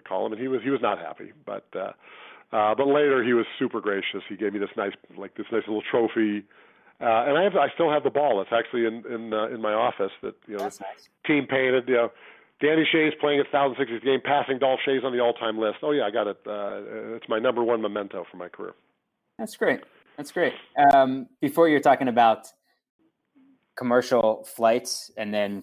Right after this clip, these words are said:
Speaker 2: going into charter flights, who is,
Speaker 1: Uh-huh.
Speaker 2: who, who is the teammate that you just did not want to sit next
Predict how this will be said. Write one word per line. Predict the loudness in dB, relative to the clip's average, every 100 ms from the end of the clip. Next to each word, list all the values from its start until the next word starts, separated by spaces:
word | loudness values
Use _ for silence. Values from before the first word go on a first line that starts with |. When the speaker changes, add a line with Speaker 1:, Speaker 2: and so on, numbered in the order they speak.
| -8
Speaker 2:
going | -4 -4 -4
into | -8 -4
charter | 0 0
flights, | 2 0 0 -4 -20 _ 2
who | 6 6
is, | 4
Speaker 1:
Uh-huh. | 0 0
Speaker 2:
who, | 0 2 2
who | 2
is | 2
the | -4
teammate | -6 -2 0 0 -4 -6
that | -8
you | -6 -8
just | -2 0 0 -2 -8
did | -4 -2
not | 0 0 0 -2
want | -6
to | -8
sit | -8 -8
next | -6 -8